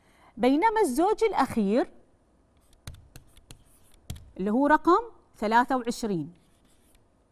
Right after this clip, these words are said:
الزوج الأخير، سواء كان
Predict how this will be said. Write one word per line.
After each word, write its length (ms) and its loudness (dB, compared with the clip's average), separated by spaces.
الزوج 520 0
الأخير، 460 -4
سواء 300 4
كان 420 0